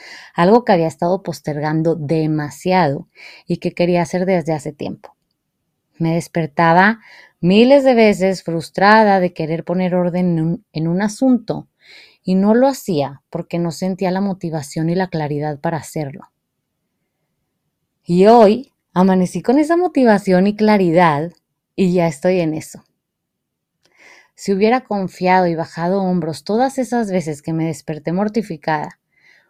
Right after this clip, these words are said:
hubiera disfrutado mucho más cada momento, cada mañana.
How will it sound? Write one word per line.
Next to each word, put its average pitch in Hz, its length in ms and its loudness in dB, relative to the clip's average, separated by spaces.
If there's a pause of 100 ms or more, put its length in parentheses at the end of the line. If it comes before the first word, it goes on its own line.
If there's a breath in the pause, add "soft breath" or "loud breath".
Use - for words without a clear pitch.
(100)
hubiera 220 360 2
disfrutado 214 640 0
mucho 226 340 -2
más 175 480 -4
cada 170 240 -4
momento, 170 720 -4 (260)
cada 175 240 0
mañana. 165 680 -4